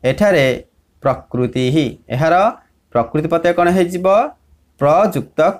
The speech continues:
କୃଯୁକ୍ତ କିତିନ୍ ପ୍ରତ୍ୟୟ। କ'ଣ ହେଇଯିବ? ପ୍ରଯୁକ୍ତ କୃଯୁକ୍ତ କିତିନ୍ ପ୍ରତ୍ୟୟ। ଅତଃ ତସ୍ୟାଃ ସଂରକ୍ଷଣେନ ସର୍ବଂ ସଂରକ୍ଷିତଂ ଭବତି।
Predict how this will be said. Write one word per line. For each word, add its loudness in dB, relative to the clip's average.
କୃଯୁକ୍ତ 0
କିତିନ୍ -2
ପ୍ରତ୍ୟୟ। 0
କ'ଣ -6
ହେଇଯିବ? 0
ପ୍ରଯୁକ୍ତ 0
କୃଯୁକ୍ତ -6
କିତିନ୍ -2
ପ୍ରତ୍ୟୟ। -4
ଅତଃ 0
ତସ୍ୟାଃ 0
ସଂରକ୍ଷଣେନ 0
ସର୍ବଂ 0
ସଂରକ୍ଷିତଂ 0
ଭବତି। -2